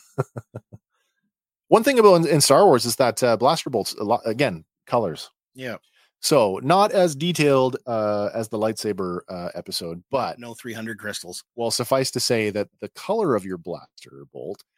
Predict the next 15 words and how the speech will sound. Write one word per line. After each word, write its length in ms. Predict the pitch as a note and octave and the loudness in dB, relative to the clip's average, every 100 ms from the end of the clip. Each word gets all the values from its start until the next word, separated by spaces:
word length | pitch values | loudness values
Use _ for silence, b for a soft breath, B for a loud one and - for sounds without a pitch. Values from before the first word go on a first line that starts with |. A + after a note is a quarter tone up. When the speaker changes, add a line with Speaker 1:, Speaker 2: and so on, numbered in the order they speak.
| _ _ _ _ | _ _ _ _
Speaker 1:
is 120 | F2+ | -16
determined 500 | - - B2+ C3 B2+ | -14 -12 -10 -8 -4
by 180 | F#2 E2+ | -2 -2
the 60 | - | -6
type 420 | - C#3+ E3 E3 - | -6 -2 -2 -4 -6
and 160 | G2 | -8
the 80 | E2 | -8
quality 640 | - A2+ A2+ A#2 A#2 A#2 A2+ | -8 -4 -2 -2 -2 -4 -6
of 180 | F2+ E2 | -8 -10
the 80 | F2+ | -10
gas 480 | E2 F#2+ F#2+ F#2+ | -6 -6 -6 -10
that 160 | - - | -14 -14
you 180 | F#2+ F#2 | -10 -8
are 160 | G2 F#2+ E2+ | -6 -8 -10
using. 520 | F#2 F2+ D#2 D2 C2 | -8 -8 -10 -14 -20